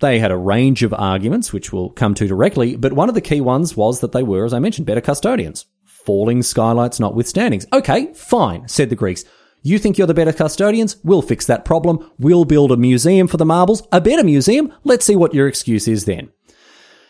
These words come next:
In two thousand, the Greeks began work on the Acropolis Museum, which opened in two thousand and nine. You can visit it today and you can see the rest of the marbles from the Parthenon that weren't nicked by the British that are on display there.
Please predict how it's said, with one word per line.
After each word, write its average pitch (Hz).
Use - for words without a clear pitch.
In 135
two 240
thousand, 156
the 123
Greeks 113
began 107
work 104
on 104
the 110
Acropolis -
Museum, 95
which 92
opened 104
in 110
two 101
thousand 107
and 104
nine. 92
You 139
can 98
visit 113
it 139
today 135
and 98
you 107
can 113
see 123
the 120
rest 143
of 101
the 107
marbles 92
from 98
the 87
Parthenon 95
that 107
weren't 147
nicked 92
by 85
the -
British -
that -
are -
on 90
display -
there. -